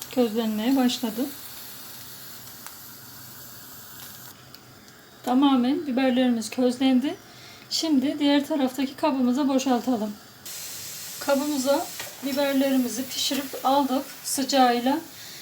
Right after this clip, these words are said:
ve diğer kalan biberlerimizin de tamamını aynen bu şekilde pişirmeye devam edeceğim. Kalan biberlerimizi de aynen közleyeceğim. Kalan biberlerimi de aynen diğerleri gibi közledim.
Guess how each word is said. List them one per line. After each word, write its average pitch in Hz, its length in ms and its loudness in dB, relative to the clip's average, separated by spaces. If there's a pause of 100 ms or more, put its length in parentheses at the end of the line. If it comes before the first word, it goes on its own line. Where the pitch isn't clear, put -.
(240)
ve 269 340 8
diğer 302 280 4 (300)
kalan 294 340 2
biberlerimizin 285 840 4
de 269 220 8
tamamını 262 600 6
aynen 277 420 6
bu 302 60 0
şekilde 262 580 4 (460)
pişirmeye 262 600 6
devam 277 380 6
edeceğim. 254 540 2 (1000)
Kalan 294 300 8
biberlerimizi 233 680 0
de 233 80 -4
aynen 285 440 0
közleyeceğim. 240 720 0 (1500)
Kalan 285 300 -2
biberlerimi 285 680 -2
de 262 280 -2 (320)
aynen 262 420 -2
diğerleri 262 540 -4
gibi 226 240 -6 (280)
közledim. 240 720 -10